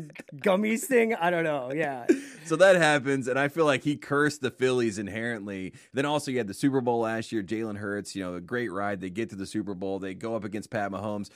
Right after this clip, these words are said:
Speaker 2: Where are we standing right now at Philly sports? Like, are we standing strong? Do we feel good?
Speaker 1: I think that you're asking somebody who lives in Los Angeles how they
Speaker 2: Mm-hmm.
Speaker 1: feel about the Philadelphia sports community. When I go home,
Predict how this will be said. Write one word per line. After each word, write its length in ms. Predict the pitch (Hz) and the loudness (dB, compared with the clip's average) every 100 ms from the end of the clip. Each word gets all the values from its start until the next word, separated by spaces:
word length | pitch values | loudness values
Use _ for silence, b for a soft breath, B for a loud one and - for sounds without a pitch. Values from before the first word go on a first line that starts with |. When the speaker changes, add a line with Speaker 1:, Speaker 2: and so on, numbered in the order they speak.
| b - | b 0
Speaker 2:
Where 160 | 196 | 2
are 60 | 220 | 2
we 100 | 165 | 0
standing 340 | - 135 127 | 2 0 0
right 160 | 117 104 | 0 0
now 160 | 104 90 | -2 -2
at 100 | - | -2
Philly 200 | 98 90 | -2 -4
sports? 320 | - 101 117 | -6 -4 -2
Like, 80 | 107 | -2
are 40 | |
we 100 | 123 | -2
standing 380 | - 151 165 131 | -2 -2 -2 -2
strong? 360 | - 117 127 120 | -4 -4 -2 0
Do 80 | |
we 120 | 117 98 | -2 -2
feel 240 | 127 131 | 0 0
good? 400 | 82 101 123 135 | 0 -2 -2 -2
Speaker 1:
I 140 | 190 202 | 2 2
think 220 | 254 247 | 2 -2
that 180 | 294 214 | 0 0
you're 160 | 190 165 | 0 2
asking 400 | 165 170 185 170 | 2 0 -4 -4
somebody 260 | 185 156 | -4 -4
who 100 | 151 127 | -6 -6
lives 320 | 135 139 139 | -8 -6 -6
in 80 | 147 | -6
Los 280 | 131 127 | -6 -6
Angeles 440 | 123 127 147 151 151 | -8 -8 -6 -4 -4
how 140 | 135 | -4
they 120 | 131 | -4
Speaker 2:
Mm-hmm. 60 | 123 | -8
Speaker 1:
feel 200 | 135 127 | -8 -10
about 240 | 127 123 120 | -8 -10 -10
the 80 | |
Philadelphia 560 | 127 131 123 123 - 123 | -14 -12 -8 -10 -8 -10
sports 320 | - - 131 | -10 -12 -12
community. 340 | 156 156 160 156 | -8 -6 -4 -2
When 160 | 143 | -2
I 100 | 143 | -4
go 320 | 143 165 165 | -4 -2 0
home, 500 | 156 147 147 147 147 | 0 0 -2 -2 -4